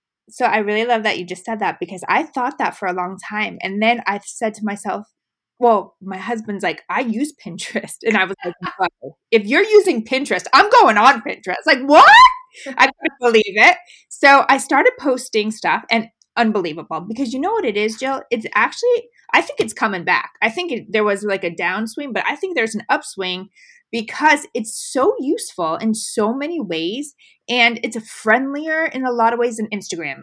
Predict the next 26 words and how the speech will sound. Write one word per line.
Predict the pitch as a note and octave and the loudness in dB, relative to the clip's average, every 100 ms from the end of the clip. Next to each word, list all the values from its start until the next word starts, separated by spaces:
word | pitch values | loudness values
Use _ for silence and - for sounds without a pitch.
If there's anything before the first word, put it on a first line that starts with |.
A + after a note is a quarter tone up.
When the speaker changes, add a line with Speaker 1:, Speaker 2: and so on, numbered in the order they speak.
| - | -18
Speaker 1:
is. | - - _ _ _ - | -20 -20 _ _ _ 0
And | A3 A3 | 0 0
so | - A#3 G#3+ F#3+ F#3 F#3+ | 4 4 4 0 -8 0
that | A#3 B3+ D4+ | 4 4 4
is, | C#4 - | -4 -2
I, | A3+ - _ _ _ | -2 -4 _ _ _
I | G#3+ C4+ E4+ | 0 2 0
love | A3+ G#3 G#3+ A3 | -2 2 2 2
it | A#3+ | -4
as | A#3+ | -4
a | |
tool. | A3+ C4+ C4 - | -8 -6 -6 -4
And | A3 A3 | -6 -4
also | A#3+ E4 B3 | -4 -2 -4
it's | A3+ - | -8 -8
just | F#4 A4 | -8 -4
another | D4+ A3 A#3+ | -2 -2 -4
platform | A3 A3+ C4+ B3 G#3 | -4 -4 -2 -4 -6
for | A3 | -6
people | G#3+ A3+ B3 | -8 -4 -2
to | G#3 | -4
see | - - E4 E4 | -10 -10 -8 -6
you | E3+ E3+ E3+ F3 _ _ - | -6 -6 -6 -10 _ _ -6
and | A#3 A#3 G#3+ | 0 0 0
your | G3+ | -4
business. | A4+ - - - _ | -6 -10 -16 -20 _